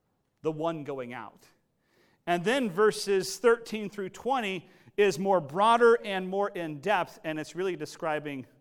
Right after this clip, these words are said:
those around him, those followers. You're gonna be sowers as well. But in the middle there, verses ten through thirteen, Jesus is like,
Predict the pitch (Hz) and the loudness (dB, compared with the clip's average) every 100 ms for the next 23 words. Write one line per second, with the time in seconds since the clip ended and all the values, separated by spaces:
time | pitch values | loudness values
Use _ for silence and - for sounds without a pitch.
0 | _ _ _ _ _ 135 160 139 139 160 | _ _ _ _ _ -2 -2 -2 -4 -6
1 | 170 160 143 - 147 165 170 175 - 123 | -6 -8 -8 -6 -4 -2 -4 -8 -10 -10
2 | 143 156 147 - - 147 156 147 120 120 | -10 -10 -12 -12 -10 -10 -10 -14 -18 -12
3 | 123 139 196 - _ _ _ _ _ _ | -10 -8 -10 -16 _ _ _ _ _ _
4 | _ _ 165 - 208 233 175 185 208 147 | _ _ -6 -2 -4 -4 -6 -2 -2 -2
5 | 127 107 123 131 143 - - 175 180 - | -4 -8 -10 -12 -14 -16 -14 -12 -12 -12
6 | 156 131 - 156 - 147 107 107 _ _ | -14 -12 -10 -12 -12 -16 -16 -16 _ _
7 | _ _ _ _ _ _ _ 107 131 151 | _ _ _ _ _ _ _ -16 -12 -10
8 | 147 - 147 143 127 123 | -12 -12 -10 -10 -12 -12